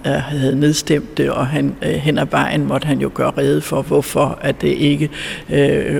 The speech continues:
blev købt af Gallerikommissionen. Så det, så allerede der skabte det debat. Og så kom det med på verdensudstillingen i Paris. Øh,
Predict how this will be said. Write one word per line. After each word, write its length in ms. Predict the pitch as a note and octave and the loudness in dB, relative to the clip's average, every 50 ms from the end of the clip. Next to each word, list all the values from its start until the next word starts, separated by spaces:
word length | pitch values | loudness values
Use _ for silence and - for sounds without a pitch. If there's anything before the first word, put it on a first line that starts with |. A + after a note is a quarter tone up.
| - - - | -4 -2 2
blev 240 | D#3 D3+ C#3+ C3+ C#3 | 2 4 4 2 0
købt 280 | - - D#3+ D3 - - | 0 0 0 0 2 0
af 140 | - C#3 - | -2 0 0
Gallerikommissionen. 920 | - C#3 C#3 C#3+ C#3 C#3 C3+ - - D3 C#3 C3+ - - C#3 C3 B2 C3+ | 0 0 2 0 0 -2 -4 -4 -4 -2 -2 -2 0 -2 -2 -2 -2 -2
Så 120 | - D3+ | -2 -2
det, 220 | C#3 C#3 C3+ - - - | -2 -2 -4 -6 -8 -8
så 340 | E3 - - - D3+ C#3 C#3+ - - - - - - | -8 -6 -2 0 0 0 0 -4 -10 -12 -12 -8 -2
allerede 400 | - - E3+ G3 F#3 D#3+ D3 D3 C#3+ - - | 2 4 4 4 4 2 0 0 0 2 4
der 160 | G3+ F#3 F#2 - - - - | 4 4 2 0 -8 -10 -10
skabte 460 | E3+ - - D3 C#3 C3+ - - D3 - | -10 -6 -4 -4 -4 -4 -4 -6 -6 -4
det 200 | D3+ C#3+ - - | -4 -6 -4 -6
debat. 380 | C#3 - - D3+ E3 D#3+ - - - - - - - - - - - - | -6 -6 -6 -6 -6 -8 -10 -14 -16 -16 -16 -16 -16 -18 -18 -16 -4 -2
Og 100 | - D#3+ | 0 2
så 80 | - | 2
kom 240 | G#3 - G#3+ A3 G#3+ | 2 2 2 2 2
det 100 | G#3 G#3 | 2 4
med 140 | G3 F#3+ G3 | 4 2 2
på 100 | F#3+ A3 | 2 0
verdensudstillingen 1120 | G3+ F3 E3 E3 E3+ G3 G#3 - - G3 F3 - - F#3 E3 D3 C#3 D3 D3 C#3+ C#3+ D3 - - - | 0 2 2 2 2 0 -2 -2 -2 -2 -2 0 2 0 2 2 0 -2 -2 -4 -4 -6 -8 -6 -4
i 80 | F3 | -4
Paris. 720 | D#3+ - E3+ E3+ D#3 E3 E3 - - - - - - - - - - - - - - - - - - - - - - - | -4 -2 -2 0 0 2 0 0 -2 -6 -8 -8 -10 -12 -14 -18 -20 -20 -20 -20 -20 -20 -20 -20 -20 -20 -20 -16 -6 -2
Øh, 400 | D#3+ D3+ D3 D3+ D3 C#3+ C#3 C#3+ | 0 0 2 2 2 2 2 2